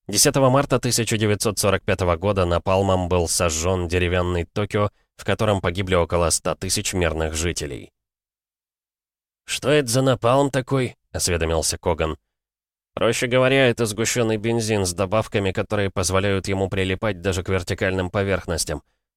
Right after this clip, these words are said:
Температура горения до девятисот градусов. Горит все. Вся бактериологическая зараза будет выжжена до базальтового слоя». «Вместе с джунглями?» —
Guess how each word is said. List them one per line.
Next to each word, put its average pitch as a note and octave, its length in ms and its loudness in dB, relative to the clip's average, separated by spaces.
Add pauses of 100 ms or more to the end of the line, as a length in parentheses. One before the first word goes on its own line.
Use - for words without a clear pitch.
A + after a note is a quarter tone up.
Температура A2+ 520 0
горения A2 460 2
до G2 100 -2
девятисот G2 480 -2
градусов. F2+ 580 -2 (180)
Горит F#2+ 380 -4
все. F2 300 -4 (480)
Вся A2+ 240 0
бактериологическая G#2+ 1000 0
зараза G#2+ 360 2
будет F#2+ 280 -4
выжжена G2+ 480 0
до F2+ 100 -2
базальтового F#2 640 0
слоя». F2 420 -2 (1120)
«Вместе F2 500 -2
с D#2+ 100 -4
джунглями?» — F#2 640 0